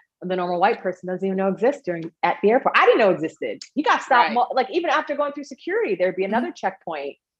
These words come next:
Speaker 1: you
Speaker 3: Mm-hmm.
Speaker 1: know? So, yeah, it's deep.
Speaker 2: Yeah, my
Speaker 1: So,
Speaker 2: dad has
Speaker 1: yes.
Speaker 2: had those experiences, so I get it.
Speaker 1: Oh,
Speaker 2: Yeah.
Speaker 1: yeah. I mean, the stories we have, the stories we have. But that's how I got to Grenada.
Speaker 3: Mm-hmm.
Speaker 1: Um, it was spirit-led, and my friend, uh, Malika, who's also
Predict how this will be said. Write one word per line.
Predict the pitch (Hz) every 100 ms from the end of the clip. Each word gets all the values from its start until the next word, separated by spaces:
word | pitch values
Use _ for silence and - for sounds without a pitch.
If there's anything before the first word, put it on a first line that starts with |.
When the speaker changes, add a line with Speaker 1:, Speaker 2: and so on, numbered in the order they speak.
| _
Speaker 1:
you | 185
Speaker 3:
Mm-hmm. | 185
Speaker 1:
know? | 208 294 -
So, | 185 156 151 147 _ _ _ _
yeah, | 127 107 - _
it's | 202 196
deep. | 262
Speaker 2:
Yeah, | 196
my | 190 226 247
Speaker 1:
So, | 220
Speaker 2:
dad | 254 220 196
has | 190
Speaker 1:
yes. | -
Speaker 2:
had | 180
those | 147 160
experiences, | - 165 143 143 - 139 139
so | 147 143
I | - 156
get | 147 131
it. | 113
Speaker 1:
Oh, | 381
Speaker 2:
Yeah. | 427 453
Speaker 1:
yeah. | 392 202 156 -
I | 277
mean, | 320 330 240 196
the |
stories | 196 - 269 277 226
we | 226
have, | 170 156 165 135 123 - -
the | 165
stories | - 196 180 156
we | 156
have. | 156 135 139
But | 196
that's | 196 240 254
how | 269
I | 240
got | 208 180 -
to | 175
Grenada. | 170 156 151 143 139 135 139 _ _ _
Speaker 3:
Mm-hmm. | 165 151 151
Speaker 1:
Um, | 147
it | 196
was | 180 -
spirit-led, | - 196 185 165 165 160 160 156
and | 156 156 156
my | 151 -
friend, | 170 160 156 156 151 151 - -
uh, | 151 143 139 135 135 151
Malika, | 160 160 156 160
who's | 160 -
also | 151 151 160 147 143 139